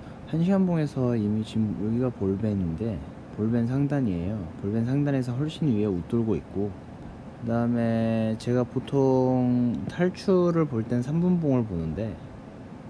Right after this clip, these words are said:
그 알에스아이가 보면 하락 다이버전스가 생겼죠.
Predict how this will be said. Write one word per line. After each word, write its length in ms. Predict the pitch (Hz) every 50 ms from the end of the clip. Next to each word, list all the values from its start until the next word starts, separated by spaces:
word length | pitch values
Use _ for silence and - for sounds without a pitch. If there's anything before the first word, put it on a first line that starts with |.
| - - - - - - - - - - - - - - - - - - - - - - -
그 80 | 120
알에스아이가 1160 | 117 120 135 147 147 - - 156 143 139 135 135 131 131 131 127 139 147 156 160 165 170 175 - - - - - - - - - - - - - - - - - - - - - - - - - - - - - - - - - - - - - - - - - - - - - - - - - - - - 139
보면 260 | 143 139 143 143 139
하락 380 | 139 143 160 175 185 180 - -
다이버전스가 800 | - 139 135 135 127 131 131 123 123 117 107 - - 107 107 104
생겼죠. 720 | 104 120 127 131 127 120 113 - - 101 110 127 147